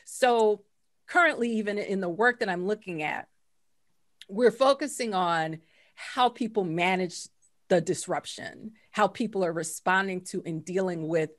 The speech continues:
the disruption to their usual practices, the standard practices for managing their, those two roles and the boundary between them.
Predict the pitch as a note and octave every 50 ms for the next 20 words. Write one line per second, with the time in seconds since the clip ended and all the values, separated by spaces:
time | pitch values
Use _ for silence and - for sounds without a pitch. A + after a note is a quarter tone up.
0 | - - _ - F#3 D3 F#3 F3 D#3+ G3 - - - F#3 G#3 G3+ F#3+ - - F#3+
1 | E3 E3 E3 - - - A3 F3+ E3 F3+ F#3 F3 F3 F3+ F3+ G3 A#3+ C4+ C4+ C4
2 | G#3 G3 G3+ F#3+ F3+ E3+ - - F#3 F3 D#3+ - - C#3+ D3+ - - - - -
3 | E3+ - - F3 D#3+ - - - G#3 G3+ G#3+ G3+ G3 G3 - - - F3 E3+ E3
4 | - - - - - - - - - - - - - D#3 D#3 D#3 D#3 D#3 D#3 -
5 | - - - _ - - E3 D#3+ D3+ D3+ D3+ - - C#3+ D3 C3+ C#3+ - _ _
6 | - E3 D3 D3 D3 - _ - F3 D#3+ D3+ - - - F3 D3 E3 D#3 D#3 D#3
7 | C#3 - D#3 D#3 D3+ C#3 D3 C#3+ D3 D3 C#3+ D3+ D3 C3 C3+ C3+ C3+ - - C#3
8 | C3+ A#2+ - - - - - -